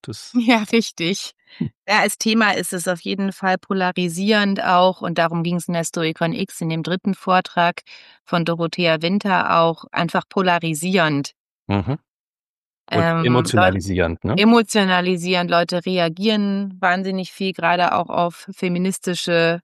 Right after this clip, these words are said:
Speaker 2: Themen oder ich weiß noch, als Annalena Baerbock mit der feministischen Außenpolitik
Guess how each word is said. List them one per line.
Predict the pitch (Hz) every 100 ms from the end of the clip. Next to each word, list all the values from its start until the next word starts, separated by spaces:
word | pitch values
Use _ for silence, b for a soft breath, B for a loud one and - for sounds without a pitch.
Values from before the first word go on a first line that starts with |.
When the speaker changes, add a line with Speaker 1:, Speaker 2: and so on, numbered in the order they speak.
| -
Speaker 2:
Themen | 220 214 202 185
oder | 160 156 156 160
ich | -
weiß | 165 170
noch, | 170
als | - 156 - B B B B
Annalena | 170 170 165 165
Baerbock | 160 170 180 165
mit | 165
der | 160
feministischen | 170 170 170 170 170 -
Außenpolitik | - 185 196 190 190 185 - 196 185 -